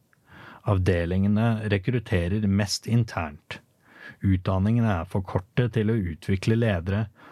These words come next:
og mange ansatte under femti år velger å slutte. Ansatte over femti år har så kort tid igjen at de ser frem til oppnådd aldersgrense. Av de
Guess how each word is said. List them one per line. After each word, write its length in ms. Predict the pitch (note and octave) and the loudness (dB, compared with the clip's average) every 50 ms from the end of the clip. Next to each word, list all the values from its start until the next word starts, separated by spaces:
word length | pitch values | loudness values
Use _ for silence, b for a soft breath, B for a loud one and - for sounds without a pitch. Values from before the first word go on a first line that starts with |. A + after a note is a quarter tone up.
| B B | B B
og 80 | C3+ C3 | 2 2
mange 320 | C#3 C#3+ C3+ B2 G#2 G#2+ | 4 4 4 4 4 4
ansatte 800 | B2+ B2+ G#2 F2+ F2 E2+ - - G2 F#2 - - - A2+ A2+ G#2+ - A2 | 4 2 2 2 -2 -2 -4 -4 -6 -6 -4 -2 0 0 0 0 2 2
under 300 | G2 F2 F2+ G2+ A2 G#2 | 2 4 4 2 0 -2
femti 480 | - - G#2 F#2 F2 E2+ F2 - A2+ G#2+ | -2 -2 -2 -2 -2 -4 -4 -2 -2 0
år 320 | F#2+ E2+ E2 F#2+ G#2 G#2 | 0 0 0 -2 -2 -2
velger 480 | G2+ A2 A#2+ B2+ G#2+ F#2 E2 E2 F2+ E2+ | -2 -2 0 0 0 0 -2 -4 -4 -4
å 80 | F2 F2+ | -6 -4
slutte. 460 | - - G2+ F#2 - - - F2 - - _ _ _ _ _ _ _ _ _ B B B B B B B B B | -4 -4 -6 -6 -6 -10 -14 -14 -14 -16 _ _ _ _ _ _ _ _ _ B B B B B B B B B
Ansatte 560 | G#2 G2 F2+ F2+ F2+ - - F#2 - - - B2+ | 2 2 2 2 0 -2 -4 -4 -4 -2 -2 -2
over 320 | A2 F#2 E2+ E2+ F#2+ F#2 | 0 0 -2 -2 -2 -4
femti 540 | - - - G2 F#2 F#2 - - - A2 A2 | -4 -2 -2 -2 -2 -2 -4 -2 0 2 4
år 240 | F#2+ F#2 G2+ A2 G#2 - B B B B B B - | 4 4 2 0 -2 -6 B B B B B B 0
har 160 | C3+ C3 B2 | 2 2 2
så 160 | - - A#2 A#2 A2+ | 0 -2 -2 -2 -2
kort 240 | - - B2+ - - _ | -2 -2 -2 -2 -4 _
tid 300 | - - G2+ F#2+ G2 G2 G#2+ | -2 0 2 2 2 2 0
igjen 380 | G2 F2+ F2 F2+ G#2+ A2+ G#2+ G#2 | 0 0 0 0 0 2 0 0
at 160 | F#2+ F#2 - | -2 -4 -2
de 140 | - G2 F#2+ | -2 0 0
ser 320 | F#2 - - - A2+ G#2+ - | 2 2 2 2 0 0 -2
frem 380 | - - - F#2+ F2+ G2 G#2+ G2 - | -2 -2 0 0 2 0 0 0 0
til 160 | A2+ G2+ G2 | 0 0 0
oppnådd 560 | F2 E2 - - - - F#2 E2 E2+ E2 E2+ - - | 0 0 -2 -4 -2 0 2 2 2 0 -2 -2 -2
aldersgrense. 720 | F2+ D2+ C#2+ C#2+ D2 - - - D2+ D2+ D2+ - - - - - - _ _ _ _ _ _ _ _ _ B B B B B B B B B B B B B B B B B | -2 0 0 -2 -4 -4 -4 -4 -4 -4 -4 -4 -6 -6 -8 -10 -20 _ _ _ _ _ _ _ _ _ B B B B B B B B B B B B B B B B B
Av 160 | A2 A2 G#2+ G#2 | 4 4 4 4
de 140 | A2 A#2+ | 2 2